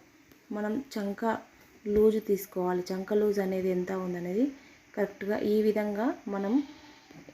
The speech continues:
ఇట్లా చూసుకుంటే కరెక్ట్గా తెలుస్తుందండి మనకు. ఇప్పుడు నేను ఎలా పెట్టానో అలా పెట్టుకుంటే మనకి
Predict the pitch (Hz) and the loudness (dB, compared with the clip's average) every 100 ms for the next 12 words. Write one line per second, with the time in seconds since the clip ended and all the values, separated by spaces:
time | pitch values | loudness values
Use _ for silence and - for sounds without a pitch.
0 | - - - 220 202 214 208 - 214 233 | -14 -16 -4 0 2 2 0 -2 -2 -2
1 | 202 190 208 202 185 180 190 180 175 175 | -4 -4 -2 -2 -2 -4 -4 -4 -2 -4
2 | 180 175 175 240 349 - - - - - | -4 -4 -4 -4 -4 -6 -20 -20 -20 -20
3 | - _ _ _ - - - - _ - | -20 _ _ _ -20 -20 -20 -20 _ -20
4 | - - - - - - - - - _ | -20 -20 -20 -20 -20 -20 -20 -20 -20 _
5 | _ _ _ _ _ _ - - _ _ | _ _ _ _ _ _ -20 -20 _ _
6 | _ - - - 208 202 208 - - 196 | _ -14 -10 -6 -2 -2 -2 -4 -2 0
7 | 202 202 190 196 190 190 185 185 190 185 | 2 0 -2 -4 -4 -2 -2 -4 -6 -10
8 | - 196 185 254 - - - - - - | -8 -6 -4 -4 -6 -16 -20 -20 -20 -8
9 | 214 202 202 | -4 -4 -2